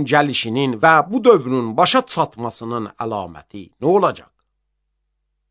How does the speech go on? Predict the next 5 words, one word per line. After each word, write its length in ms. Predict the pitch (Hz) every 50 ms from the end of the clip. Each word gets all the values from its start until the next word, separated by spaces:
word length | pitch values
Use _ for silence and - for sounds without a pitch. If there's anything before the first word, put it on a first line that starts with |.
| _ _ _ _ _ _ _ _ _ _ _ _ _ _ _ _ _ _ _ -
İsa 500 | 117 107 98 - - 139 127 120 107 -
cavab 360 | - 113 120 139 139 110 101 110
verib 240 | 120 117 123 120 117 -
onlara 480 | 123 123 117 113 110 110 113 110 98
dedi, 340 | 98 104 92 101 101 101